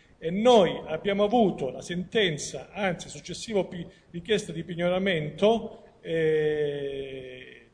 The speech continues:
di un milione duecentosedicimila, eh, qualche giorno fa, qualche prima, dopo comunque l'approvazione del bilancio. Quindi la contezza di queste, di questi debiti che vanno a squilibrare il bilancio di competenza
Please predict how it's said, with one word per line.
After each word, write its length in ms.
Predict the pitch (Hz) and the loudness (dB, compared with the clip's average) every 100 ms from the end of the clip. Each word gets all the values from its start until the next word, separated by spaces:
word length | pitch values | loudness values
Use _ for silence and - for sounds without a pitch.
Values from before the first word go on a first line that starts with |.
| - | -20
di 100 | - | -8
un 100 | 175 | -4
milione 420 | 180 196 214 165 147 | 0 4 4 4 -2
duecentosedicimila, 2250 | 165 180 190 165 - 156 139 - - - 151 - 190 185 240 190 151 143 143 143 - - _ | -6 -2 -4 -4 -2 -2 -2 -8 -20 -14 -12 -10 -8 -6 -2 -2 -2 -4 -4 -6 -14 -20 _
eh, 380 | 156 147 139 139 | -6 -6 -6 -6
qualche 340 | 185 196 196 165 | -4 -4 -4 -6
giorno 300 | 160 151 139 | -4 -2 -2
fa, 320 | 170 139 113 | -4 -4 -4
qualche 720 | 156 147 - 151 147 143 143 | -8 -6 -4 -2 -2 -2 -6
prima, 420 | - 240 240 190 - | -4 -2 0 -2 -6
dopo 460 | - 226 226 214 185 | 6 8 8 6 2
comunque 440 | 180 196 214 180 | 2 2 0 0
l'approvazione 580 | 165 165 160 160 160 147 | -2 0 -2 -2 -4 -6
del 100 | 143 | -6
bilancio. 480 | 135 123 113 - - _ _ _ | -10 -14 -14 -16 -18 _ _ _
Quindi 240 | 196 208 160 | -4 -2 0
la 140 | 175 | 2
contezza 640 | 185 202 202 233 - 165 | 2 0 0 0 0 -6
di 120 | 151 160 | -8 -2
queste, 880 | 214 - - 180 165 151 - - - | -2 -2 -4 0 0 -2 -10 -20 -20
di 180 | 143 160 | -16 -10
questi 320 | 233 202 208 | -6 -6 -2
debiti 520 | 208 165 - 143 160 | 0 0 -4 -10 -12
che 140 | - 160 | -8 -2
vanno 400 | 208 190 156 156 | 0 0 0 0
a 120 | 143 | -2
squilibrare 720 | - 190 190 180 214 175 156 | -4 -6 -6 -2 0 2 0
il 60 | 156 | -4
bilancio 320 | 202 185 185 | -4 -2 -4
di 80 | 196 | 0
competenza 840 | 233 226 202 175 160 156 151 | 0 0 -2 -2 -2 -4 -6